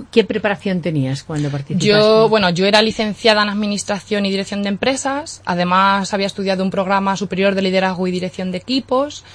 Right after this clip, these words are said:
Speaker 2: tenía un nivel alto de inglés, eh, sí que había estado haciendo prácticas, eh, por ejemplo, en el Vicerrectorado de Economía y Planificación, en la Universidad de Castilla-La Mancha,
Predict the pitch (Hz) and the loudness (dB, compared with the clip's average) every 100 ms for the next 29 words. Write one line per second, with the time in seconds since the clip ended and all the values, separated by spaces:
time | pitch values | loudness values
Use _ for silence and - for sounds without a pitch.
0 | - - 180 180 185 185 185 180 180 185 | -20 -10 -2 0 0 0 2 0 0 -2
1 | 175 185 233 262 277 277 - - - - | -4 -2 2 2 0 -4 -12 -20 -10 0
2 | 190 180 180 175 175 170 - 180 202 202 | 4 4 4 4 2 0 0 0 0 0
3 | 214 196 185 202 196 196 185 208 185 196 | -2 -4 -4 -2 2 2 2 -2 -4 -4
4 | 196 185 180 185 185 196 180 180 190 175 | 0 2 2 0 -2 -2 -2 -2 -4 -4
5 | 190 190 190 190 185 185 180 180 185 180 | -4 -2 2 2 2 0 -2 -2 -4 -4
6 | 185 180 180 185 185 185 185 185 185 185 | 0 2 0 -2 -2 -2 -4 -4 -6 -8
7 | - 262 262 247 190 180 180 180 180 190 | 0 2 2 2 0 0 -2 -4 -4 -4
8 | 180 180 233 254 233 240 233 | -2 0 2 2 2 0 0